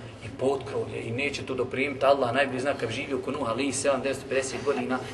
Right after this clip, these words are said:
ne može to sve stignuti na, na dopremat. Ima djeci, ima auto, zdrav, ima ženu jednu, možda i drugu, za nju ne zna niko. I sve mu Allah dao, nezadovoljan,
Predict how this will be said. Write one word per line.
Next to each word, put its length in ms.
ne 80
može 160
to 140
sve 160
stignuti 400
na, 80
na 80
dopremat. 520
Ima 340
djeci, 440
ima 280
auto, 360
zdrav, 320
ima 260
ženu 340
jednu, 300
možda 280
i 120
drugu, 400
za 160
nju 120
ne 140
zna 180
niko. 300
I 20
sve 280
mu 140
Allah 340
dao, 240
nezadovoljan, 1040